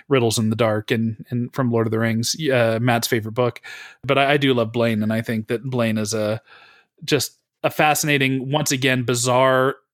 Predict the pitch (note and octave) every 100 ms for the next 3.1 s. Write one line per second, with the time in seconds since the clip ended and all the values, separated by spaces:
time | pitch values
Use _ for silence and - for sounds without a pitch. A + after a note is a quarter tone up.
0 | _ C#3 C#3 C3+ B2+ B2 - C3 B2+ A#2+
1 | - B2 A#2+ - A#2 A#2+ A#2 A#2 - B2+
2 | A#2+ A#2+ _ - - - A#2+ - - F3
3 | C#3